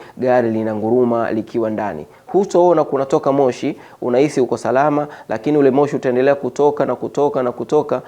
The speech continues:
kabla hujajua ishakutawala na mambo yashaharibika. Kwa hiyo kabla hujawasha gari, fungua garage yako, liwashie likiwa nje, ujue kabisa uko salama.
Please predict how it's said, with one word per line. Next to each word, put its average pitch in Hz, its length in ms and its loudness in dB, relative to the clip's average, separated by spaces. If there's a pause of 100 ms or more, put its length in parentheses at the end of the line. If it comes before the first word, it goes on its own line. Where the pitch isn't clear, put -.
(240)
kabla 147 280 0
hujajua 135 680 2 (460)
ishakutawala 143 880 0 (100)
na 123 120 -4
mambo 127 540 2
yashaharibika. 113 880 -2 (260)
Kwa 131 100 2
hiyo 135 80 4
kabla 160 260 0
hujawasha 143 380 2
gari, 151 360 4
fungua 127 320 0
garage 117 440 0
yako, 147 260 2
liwashie 123 360 0
likiwa 117 320 -2
nje, 147 320 -2 (340)
ujue 147 300 2
kabisa 139 340 0
uko 120 260 -2
salama. 117 400 -2